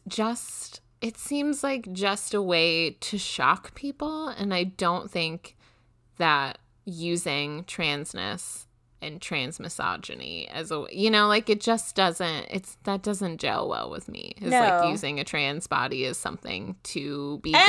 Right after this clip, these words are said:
Speaker 1: grotesque and to stare at.
Speaker 2: While we're on the subject, queerness, because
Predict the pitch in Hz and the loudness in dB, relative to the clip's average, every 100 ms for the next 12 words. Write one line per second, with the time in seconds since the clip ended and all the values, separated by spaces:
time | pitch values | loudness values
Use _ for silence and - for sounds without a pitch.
0 | 453 359 254 - - - 175 185 226 - | 8 6 4 4 -4 -4 -4 0 0 2
1 | 226 185 156 98 104 - _ - 220 254 | 4 6 6 2 0 -6 _ 6 10 10
2 | 285 311 262 240 - 240 240 214 185 - | 10 8 8 6 6 4 6 4 4 -2
3 | - 175 220 226 180 160 226 - 208 233 | -4 4 6 6 4 2 2 2 0 4
4 | 190 180 180 - | 6 6 2 -2